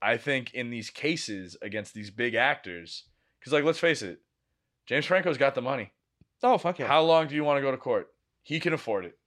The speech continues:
Speaker 2: Mm-hmm.
Speaker 1: What? How, you wanna go for ten years? I can afford it.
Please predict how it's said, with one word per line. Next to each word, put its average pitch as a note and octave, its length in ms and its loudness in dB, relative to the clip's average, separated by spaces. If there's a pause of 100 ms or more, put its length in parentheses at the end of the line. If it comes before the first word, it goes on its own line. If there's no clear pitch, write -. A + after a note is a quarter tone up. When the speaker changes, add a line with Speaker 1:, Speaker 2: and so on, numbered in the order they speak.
(120)
Speaker 2:
Mm-hmm. C3 200 -10
Speaker 1:
What? B2+ 380 0
How, B2+ 260 0
you B2+ 180 -6
wanna C#3 180 4
go C#3+ 100 2
for C#3 120 -4
ten D3 200 0
years? F#3 380 -4 (420)
I G#2+ 140 4
can E3+ 120 -2
afford C3 260 0
it. D3+ 120 -8